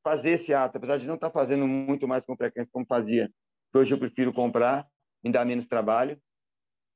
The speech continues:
E aí, é, esse processo de tirar o arame do pneu, pra mim, isso faz parte de você já estar estabelecendo toda essa conexão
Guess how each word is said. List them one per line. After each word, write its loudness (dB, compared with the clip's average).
E 0
aí, 0
é, 0
esse -4
processo -2
de -10
tirar -2
o 2
arame 0
do -4
pneu, -2
pra -2
mim, -6
isso -20
faz -2
parte -2
de -6
você 2
já 0
estar -4
estabelecendo -4
toda -6
essa -4
conexão -2